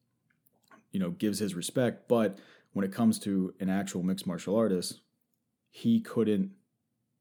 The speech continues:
he couldn't back up in other skills, right? So he wasn't a kickboxer, he wasn't a boxer.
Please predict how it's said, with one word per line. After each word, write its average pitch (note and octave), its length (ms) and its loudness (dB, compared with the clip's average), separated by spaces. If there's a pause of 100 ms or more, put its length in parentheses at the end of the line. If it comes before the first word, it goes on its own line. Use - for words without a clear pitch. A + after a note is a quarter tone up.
(540)
he - 160 -6
couldn't B2+ 360 2
back G#2+ 280 -2
up G2 200 -4
in F#2 80 -4
other E2 180 -4
skills, - 400 -10
right? F2 200 -2
So F2 120 -8
he F#2 100 -6
wasn't G2 240 0
a F#2+ 40 -6
kickboxer, F2+ 640 -4
he E2+ 80 -10
wasn't F2 300 -4
a F2 40 0
boxer. E2+ 600 -4